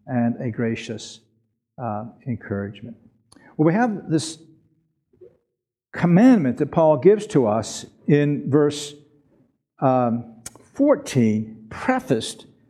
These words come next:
with a solemn charge in verse thirteen. "I charge you in the presence of God, who gives life to all things, and of Christ Jesus, who testified the good confession before Pontius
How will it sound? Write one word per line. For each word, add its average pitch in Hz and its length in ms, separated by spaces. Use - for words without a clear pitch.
with 156 140
a 156 40
solemn 208 440
charge 135 640
in 135 160
verse 131 260
thirteen. 104 540
"I 151 140
charge 226 480
you 220 160
in 175 80
the 170 60
presence 208 520
of 139 160
God, 127 420
who 156 100
gives 143 320
life 214 400
to 196 200
all 175 300
things, 123 500
and 214 300
of 208 180
Christ 180 440
Jesus, 175 520
who 151 100
testified 160 760
the 147 80
good 139 280
confession 123 540
before 127 600
Pontius - 680